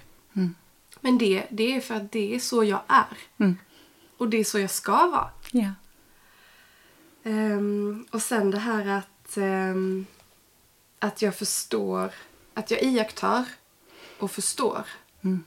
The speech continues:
Speaker 2: hur saker och ting hänger ihop.
Speaker 1: Ja.
Speaker 2: För där kan jag känna mig nästan lite utanför ibland.
Speaker 1: Ja. Du ska vara lite utanför på ett sätt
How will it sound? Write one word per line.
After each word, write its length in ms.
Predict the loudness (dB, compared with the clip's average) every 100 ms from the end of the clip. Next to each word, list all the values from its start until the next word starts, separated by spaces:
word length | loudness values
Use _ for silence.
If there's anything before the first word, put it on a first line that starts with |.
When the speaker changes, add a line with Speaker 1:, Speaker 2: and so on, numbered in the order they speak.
| _
Speaker 2:
hur 100 | -6
saker 340 | -2 -2 -2 -8
och 80 | -4
ting 280 | -4 -4
hänger 280 | -6 -6 -4
ihop. 460 | -2 -2 -4 -8 -18 -20 -6
Speaker 1:
Ja. 240 | -4 -4 -6 -14 _ _ _ _ _ -16
Speaker 2:
För 80 | -10
där 200 | -6 -6
kan 180 | -2 -2
jag 140 | 0
känna 280 | -2 -2 -2
mig 360 | -2 -4 -8 -16 _ _ _ _ _ _ _ _ _ -8
nästan 340 | -8 -4 -6
lite 260 | -6 -10 -16 _
utanför 540 | 0 0 -6 -8 -10
ibland. 360 | -8 -8 -10 -14 -20 _ -6 -4
Speaker 1:
Ja. 200 | -4 -6 -12 _ _ _ _ -8
Du 80 | -6
ska 280 | 4 6
vara 180 | 6 4
lite 340 | 4 -2 -4 -8
utanför 680 | -6 -6 -8 -4 -4 -4 -10 _ _ _
på 100 | -2
ett 160 | -2 -2
sätt 440 | -6 -8 -14 -18